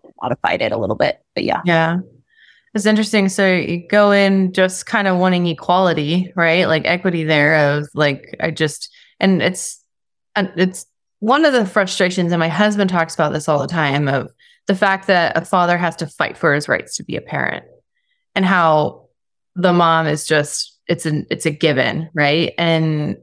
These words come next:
Speaker 2: and it's, I think it leads to so many dynamics and how the courts, yeah, all that to say, to have you guys kinda go in with,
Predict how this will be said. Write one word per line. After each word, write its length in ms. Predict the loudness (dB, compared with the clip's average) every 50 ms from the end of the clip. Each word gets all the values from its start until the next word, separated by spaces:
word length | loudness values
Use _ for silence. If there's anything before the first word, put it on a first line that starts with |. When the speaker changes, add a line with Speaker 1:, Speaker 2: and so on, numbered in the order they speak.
| _
Speaker 2:
and 340 | -2 -2 0 0 0 -2 -2 -2
it's, 360 | -4 -4 -4 -8 -14 -18 -20 _ _ _ _ _ _ _ _ _ _ _ _ _ -6
I 80 | -6 -2
think 220 | 0 2 2 2
it 140 | 2 2 2
leads 340 | 4 4 6 4 4 0 -2
to 120 | -6 -6 -6
so 640 | -4 -4 0 2 2 4 4 6 6 6 6 4 4
many 300 | 2 0 0 0 0 0
dynamics 880 | 2 2 2 2 2 2 2 2 4 4 2 2 0 -2 -4 -4 0 0
and 600 | 2 2 2 0 0 0 0 0 -2 -2 -4 -8 -12 _ -8
how 300 | -6 -4 -2 0 0 0
the 100 | 0 -2
courts, 440 | -2 -2 0 0 0 -2 -4 -10 -16 -16
yeah, 260 | -12 -8 -8 -8 -8 -6 _ 0
all 140 | 0 2
that 160 | 2 0 -2 -4
to 80 | -6 -6
say, 480 | -2 0 0 2 0 -2 -6 -10 _ _ _ _ _ _ _ _ _ _ -20 -10 -4
to 100 | -2 -2
have 640 | 0 0 0 0 2 2 2 2 0 0 -2 -6 -8 _ _ _ _ _ _
you 160 | -4 -2 0 2
guys 200 | 2 0 0 -2
kinda 200 | -2 -2 -2 0
go 320 | 0 2 2 4 4 4
in 320 | 4 4 4 2 2 2 2
with, 280 | 2 2 0 -2 -6